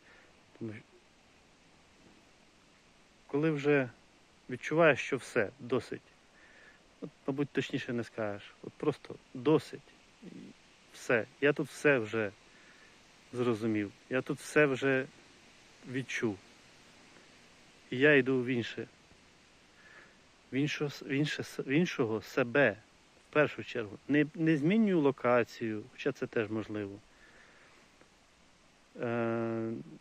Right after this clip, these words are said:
не, не змінюю інших. Хоча це теж можливо. Просто це і те, це все досвід, куди ми переміщуємося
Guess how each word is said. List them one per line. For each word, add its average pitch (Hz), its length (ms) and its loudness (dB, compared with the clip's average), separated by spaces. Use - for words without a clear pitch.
не, 147 680 2
не 135 120 2
змінюю 175 400 6
інших. 143 720 4
Хоча - 220 -14
це 180 140 0
теж 143 200 6
можливо. 113 460 2
Просто 156 240 -4
це 185 240 4
і 160 60 4
те, - 240 -4
це - 120 -4
все 165 180 0
досвід, 156 500 0
куди 143 260 2
ми 139 140 6
переміщуємося 131 840 2